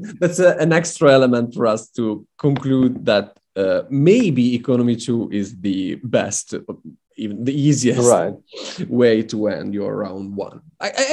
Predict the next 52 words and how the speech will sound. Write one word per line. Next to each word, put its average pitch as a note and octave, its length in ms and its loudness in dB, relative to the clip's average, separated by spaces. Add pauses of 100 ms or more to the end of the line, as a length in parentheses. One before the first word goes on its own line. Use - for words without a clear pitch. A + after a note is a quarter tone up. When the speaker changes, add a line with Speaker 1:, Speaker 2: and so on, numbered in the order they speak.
(140)
Speaker 1:
I'm F#4+ 120 6
Speaker 2:
Is - 0 -
it - 40 10
Speaker 1:
curious E4 280 8
to B2+ 80 8
Speaker 2:
fast - 160 -4
Speaker 1:
try, A#2+ 160 4
Speaker 2:
victory? E3+ 360 0 (120)
Speaker 1:
like, E3+ 140 0
Science F3+ 400 2
two A2 400 0
once, A2 680 -4
or, - 140 -8
but, B2 260 -2
mm, F#2 800 -16
I B2+ 160 -4
don't G#2+ 140 -4
know. E2+ 180 -10 (1200)
I, - 40 -6
re-, A2 180 -4
I G#2 60 -2
really C3 180 4
don't C#3 160 4
know - 100 4
what B2 120 6
I'm A#2+ 120 2
Speaker 2:
Well, D3 140 10
Speaker 1:
going A#2 140 6
to - 120 -12
do A#2 220 -6
round G#2+ 220 -4
two F#2+ 220 -12
in G2 120 -6
that - 180 -10
case. E2 240 -12 (320)
<laughs> - 140 -20
Speaker 2:
last E3+ 320 4
thing A#3 220 8
I E3+ 80 8
can D3 200 4
say E3+ 520 8
is B2 120 2
an, B2 240 4
an D#3+ 320 4
anecdote. C3+ 760 0
Uh, A2+ 240 0
I - 20 0
played D#3+ 320 2
a C3 220 6
live B2 340 0 (520)
game B2 360 2
of, A#2 120 2